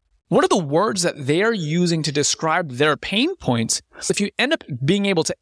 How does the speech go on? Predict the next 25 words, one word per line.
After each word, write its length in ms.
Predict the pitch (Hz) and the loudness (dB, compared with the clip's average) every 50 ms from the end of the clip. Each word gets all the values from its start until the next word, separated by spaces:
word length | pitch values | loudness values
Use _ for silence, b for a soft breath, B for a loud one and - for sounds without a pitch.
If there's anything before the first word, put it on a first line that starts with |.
| - | -4
echo 320 | - 190 226 - - 208 170 | -2 -2 -2 0 0 0 2
some 380 | - - - - 185 185 202 | 2 2 2 2 2 2 0
of 80 | 214 190 | 0 0
those 220 | 190 180 165 147 | 0 0 0 0
words 240 | 143 156 147 127 120 | 0 0 0 0 -2
back 300 | 123 - 151 175 214 220 - | -2 -2 -2 -2 -2 -4 -4
to 120 | - 139 | -2 0
them, 140 | 123 120 123 | 0 0 0
it 80 | 135 | 0
shows 400 | - - - - 170 175 196 185 | 0 0 2 2 2 2 0 0
that 140 | 151 139 - | -2 -4 -4
you've 100 | 139 123 | -4 -4
heard 260 | - - 160 170 147 | 0 0 0 0 0
them. 220 | 120 110 - 135 - _ _ _ _ _ _ _ _ - | -2 -10 -12 -14 -20 _ _ _ _ _ _ _ _ -4
It 80 | 156 - | 0 2
shows 240 | - 208 220 214 | 4 4 4 2
that 140 | 190 214 - | 2 0 -2
you 100 | 175 170 | -2 -2
have 200 | 139 156 165 147 | 0 0 0 0
an 100 | 143 151 - | -2 -4 -2
empathy 440 | 180 185 208 - 160 - - 131 120 | -4 -4 -2 -4 -4 -2 0 -2 0
towards 260 | - - - 123 117 | 0 -2 -2 0 0
them. 100 | - 135 | 0 -2
It 80 | 131 - | 0 0
shows 560 | - - - 180 202 220 208 175 156 143 | 0 2 2 2 4 4 2 2 0 -4